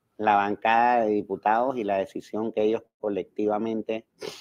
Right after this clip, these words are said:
tomarán de acuerdo con las circunstancias legislativas. Uno confía, eh, o sea, ellos van a tomar de acuerdo con sus criterios. No conozco los, los pormenores de, eh, eh, eh, que, que, que están ocurriendo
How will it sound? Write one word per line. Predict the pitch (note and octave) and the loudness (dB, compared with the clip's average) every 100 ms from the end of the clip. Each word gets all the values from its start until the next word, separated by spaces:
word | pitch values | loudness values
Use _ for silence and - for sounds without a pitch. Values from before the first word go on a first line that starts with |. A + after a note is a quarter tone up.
| - _ _ _ _ _ _ _ | -20 _ _ _ _ _ _ _
tomarán | A2 G#2 G2 A2 B2 | 0 2 4 4 2
de | C3 | -2
acuerdo | G#2 G2+ G#2 | -2 -2 0
con | G#2+ G2+ | -2 -4
las | F2+ | -6
circunstancias | G2 - G2 G2 G2+ G2 A2 | -8 -6 -6 -2 -2 -2 -4
legislativas. | G#2 F#2+ F#2 F2 E2 B2 B2+ F#2+ | -4 -4 -4 -4 -2 0 0 -2
Uno | F#2 F#2+ | -6 -6
confía, | F2 F2+ F#2+ F#2+ G2 F2 _ _ _ _ | -6 -6 -4 -2 -4 -8 _ _ _ _
eh, | - - | -16 -8
o | |
sea, | - G#2+ | -4 0
ellos | F#2 G2 | 0 0
van | G#2 | -4
a | |
tomar | G#2 F#2 F#2 B2 | -4 -4 -4 -8
de | - - | -14 -12
acuerdo | F#2 F#2+ G2+ | -8 -4 -2
con | A2+ | -4
sus | G2+ - | -8 -8
criterios. | F2+ F#2 F#2 A#2 | -6 -2 0 0
No | G#2+ | -2
conozco | G2+ F#2+ - G#2+ | -4 -6 -2 0
los, | G2 F2 - _ | 0 -2 -8 _
los | F#2+ F#2 | -8 -8
pormenores | - F#2 F#2 F#2+ F#2+ G#2 | -6 -8 -6 -6 -4 -2
de, | G2 | -2
eh, | - | -4
eh, | - - F2+ - - - | -8 -8 -10 -12 -18 -20
eh, | - - - - | -20 -20 -20 -16
que, | - _ | -16 _
que, | - | -16
que | - D#2+ | -12 -14
están | - - F#2+ | -10 -8 -8
ocurriendo | - F#2+ G2 G2+ G2+ C3+ | -8 -6 -4 -2 -2 -2